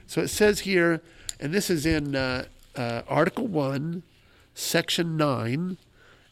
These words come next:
and, um, uh, bullet number one, "The migration or importation of such persons as any of the states now existing shall think proper to admit." In other words, if the state thinks it's proper to admit somebody into their state,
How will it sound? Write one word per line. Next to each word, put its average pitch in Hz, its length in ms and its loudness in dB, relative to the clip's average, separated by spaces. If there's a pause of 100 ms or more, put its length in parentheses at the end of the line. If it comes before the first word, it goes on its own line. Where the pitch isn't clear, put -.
and, 113 480 -2
um, 107 440 -4 (160)
uh, 110 140 -2 (200)
bullet 131 320 0
number 117 240 -2
one, 110 400 -4 (380)
"The - 80 -6
migration 165 680 4
or 135 60 2
importation 147 720 0
of 117 100 -4
such - 280 0
persons 156 400 0
as 117 260 0
any 214 300 6
of 226 100 4
the 220 80 4
states 165 420 0
now 143 280 0
existing 170 560 -6 (800)
shall 170 260 4
think 220 300 -2
proper 202 320 0
to 208 160 -2
admit." 202 340 -2 (720)
In 123 80 -6
other 139 160 -4
words, 139 320 -4 (440)
if 117 140 -4
the 147 100 0
state - 420 -2
thinks 160 260 -4
it's 147 100 -4
proper 135 380 -2
to - 160 -4
admit 139 300 -4
somebody 127 500 -6
into 131 160 -6
their 147 220 -8
state, - 400 -4